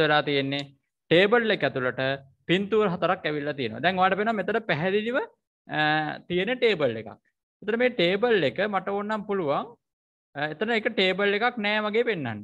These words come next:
එහෙනම් මොකද කරන්නේ? මේකේ බෝඩර් එක සීරෝ කරනවා. දැන් ටේබල් එකේ බෝඩර් එක සීරෝ කරනවා. බෝඩර් එක සීරෝ කළා මම රිෆ්‍රෙෂ් කරන්නම්. ආ, දැන් මොකද වෙලා තියෙන්නේ? දැන් පැහැදිලිද?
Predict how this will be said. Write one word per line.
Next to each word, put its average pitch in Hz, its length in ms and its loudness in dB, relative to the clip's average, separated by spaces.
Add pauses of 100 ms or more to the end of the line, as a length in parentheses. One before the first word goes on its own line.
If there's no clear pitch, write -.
(120)
එහෙනම් 180 200 -2
මොකද 190 260 -6
කරන්නේ? 196 300 0 (300)
මේකේ 190 260 -4
බෝඩර් 185 240 2
එක 196 200 0
සීරෝ 175 240 -2
කරනවා. 113 340 -10 (1600)
දැන් 156 120 -2
ටේබල් 143 340 -2
එකේ 147 260 -2
බෝඩර් 135 280 2
එක 160 80 -2 (360)
සීරෝ 175 360 2
කරනවා. 110 340 -6 (160)
බෝඩර් 208 260 2
එක 247 120 -2
සීරෝ 208 320 -2
කළා 208 200 -4
මම 202 180 -4
රිෆ්‍රෙෂ් 208 340 -4
කරන්නම්. 127 420 -4 (1900)
ආ, 104 600 -12
දැන් 139 160 -6
මොකද 143 160 -10
වෙලා 120 260 -6
තියෙන්නේ? - 260 -20 (1600)
දැන් 143 140 -8
පැහැදිලිද? 117 360 -6